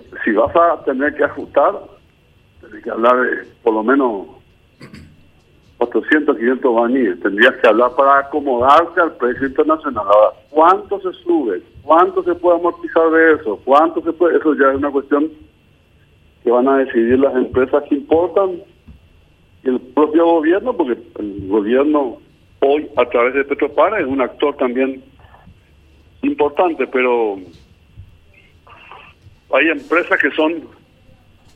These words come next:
mucho más ágiles que Petropar, porque Petropar tiene una estructura pesada. Está compitiendo con empresas que son mucho más chicas o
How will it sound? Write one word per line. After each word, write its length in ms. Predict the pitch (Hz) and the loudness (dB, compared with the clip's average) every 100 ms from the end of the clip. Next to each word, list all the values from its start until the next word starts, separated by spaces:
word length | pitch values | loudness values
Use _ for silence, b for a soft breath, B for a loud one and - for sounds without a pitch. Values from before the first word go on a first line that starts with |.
| _ _ - | _ _ -16
mucho 560 | 147 196 247 - 160 | -6 -4 -4 -2 -2
más 240 | 143 143 - | 2 0 2
ágiles 460 | 143 202 - 127 - | 2 2 2 -6 -4
que 100 | 120 | -6
Petropar, 440 | - 110 104 107 98 | -4 -6 -2 -4 -2
porque 180 | 110 | -2
Petropar 400 | 110 120 113 147 | 0 0 0 0
tiene 160 | 147 165 | 0 0
una 60 | - | 0
estructura 400 | 180 - 320 190 | -2 -2 0 2
pesada. 500 | 202 - 131 117 101 - _ _ _ _ _ _ _ _ _ _ _ _ _ _ | 0 2 0 0 -6 -16 _ _ _ _ _ _ _ _ _ _ _ _ _ _
Está 220 | - 139 | -4 -2
compitiendo 560 | 165 156 160 165 170 175 | 0 -2 0 2 2 2
con 140 | 170 | 0
empresas 400 | 165 - 160 180 | -2 0 0 0
que 80 | 147 | -2
son 240 | 139 151 135 | -2 0 2
mucho 240 | 156 330 | 0 2
más 160 | 320 - - | 0 -2 -2
chicas 540 | 226 233 - 214 208 - - - _ _ _ _ _ _ _ _ _ | -2 -2 2 4 4 0 -18 -20 _ _ _ _ _ _ _ _ _
o 280 | 147 143 - | -4 -4 -4